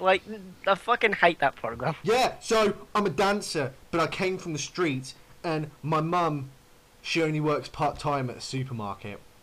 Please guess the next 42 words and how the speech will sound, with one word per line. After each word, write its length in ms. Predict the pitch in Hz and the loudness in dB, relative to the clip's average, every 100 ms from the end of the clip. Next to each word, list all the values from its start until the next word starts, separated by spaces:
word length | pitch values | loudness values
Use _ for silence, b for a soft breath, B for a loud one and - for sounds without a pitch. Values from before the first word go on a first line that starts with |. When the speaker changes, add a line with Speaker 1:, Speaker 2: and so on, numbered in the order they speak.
| - - - - - - | -20 -20 -20 -20 -20 -12
Speaker 2:
and 140 | 123 | -10
it's 100 | 120 | -8
been 180 | - 135 | -6 -4
really 180 | 123 120 | -4 8
Speaker 1:
Oh, 120 | 208 185 | 12 12
Speaker 2:
tough 60 | |
Speaker 1:
my 40 | 180 | 12
Speaker 2:
on 60 | |
Speaker 1:
mum 120 | 196 208 | 12 12
Speaker 2:
my 20 | |
Speaker 1:
was 100 | 190 | 10
a 80 | 190 | 8
Speaker 2:
family. 240 | 214 220 | 10 10
Speaker 1:
crackhead, 300 | - 180 156 | 12 10 10
and 120 | 156 | 8
I 60 | 160 | 4
can 180 | 160 156 | 2 8
dance. 400 | 202 180 139 - | 12 12 8 -4
I 20 | 202 | -2
mean, 160 | 208 | 0
fuck 380 | 190 392 392 - | 0 2 2 10
off, 320 | 202 - - | 10 10 4
Britain's 260 | 156 147 143 | 0 0 -2
Got 160 | 127 | -4
Talent. 420 | - 139 135 127 - - - | 2 2 2 0 -6 -20 -6
Speaker 2:
My, 220 | 139 143 143 | -2 -2 0
my 160 | 143 | -2
gran, 400 | 135 143 143 170 180 - - 185 | 0 0 -2 -4 -8 -16 -10 -6
my 120 | 131 | -4
Speaker 1:
Jeez. 60 | 131 | -2
Speaker 2:
gran, 320 | 139 135 165 - - - - - - - - - - - | 0 -2 -4 -10 -20 -20 -20 -20 -20 -20 -20 -20 -20 -16
she 140 | 131 | -12
died 400 | 127 139 127 113 - - | -4 -2 -2 -4 -10 -20
at 100 | 131 | -16
the 140 | 127 123 | -10 -8
age 240 | 123 123 | -8 -8
of 80 | 113 | -8
ninety-eight, 560 | 123 120 - 120 110 - - - - - - - - - | -6 -8 -8 -10 -10 -14 -20 -20 -20 -20 -20 -20 -16 -6
five 240 | 127 120 | -4 -4
years 220 | 123 120 | -4 -6
ago. 200 | 110 104 | -8 -8
Speaker 1:
<laughs> 60 | 117 | 6